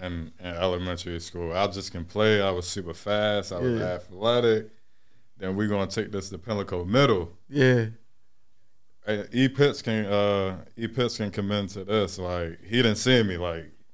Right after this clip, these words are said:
Speaker 1: probably, like, five ten, five ten, whatever. Like, I, I just can play at that age. Like, I was really, really good at that age. I think I really started, like, coming into my game when I got to Forest Park.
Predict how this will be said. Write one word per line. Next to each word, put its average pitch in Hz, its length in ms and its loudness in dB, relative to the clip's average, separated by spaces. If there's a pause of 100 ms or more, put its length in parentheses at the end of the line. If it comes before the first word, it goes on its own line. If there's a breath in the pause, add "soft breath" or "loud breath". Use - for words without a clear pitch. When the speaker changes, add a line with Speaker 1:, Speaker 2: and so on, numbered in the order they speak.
(280)
Speaker 1:
probably, 107 280 4
like, 92 120 -2
five 117 480 4
ten, 104 360 -2 (160)
five 113 280 -2
ten, 113 440 -4 (480)
whatever. 113 420 4
Like, 101 220 0
I, 104 280 4 (220)
I 113 100 6
just 110 220 0
can 98 120 -6
play 117 300 2
at 95 100 -2
that 87 200 -2
age. 82 380 -6
Like, 87 180 -4
I 95 120 2
was 90 280 -4
really, 104 300 2
really 98 300 0
good 92 280 -2
at 85 140 -4
that 85 180 -6
age. 82 420 -8 (440)
I 92 80 -8
think 117 220 0
I 107 100 4
really 107 360 2
started, 104 380 -4
like, 87 220 -6
coming 101 280 -2
into 95 220 -6
my 92 200 -4
game 90 380 -6
when 98 100 -6
I 92 100 -4
got 92 180 -8
to 90 80 -12
Forest 90 400 -6
Park. 107 320 -2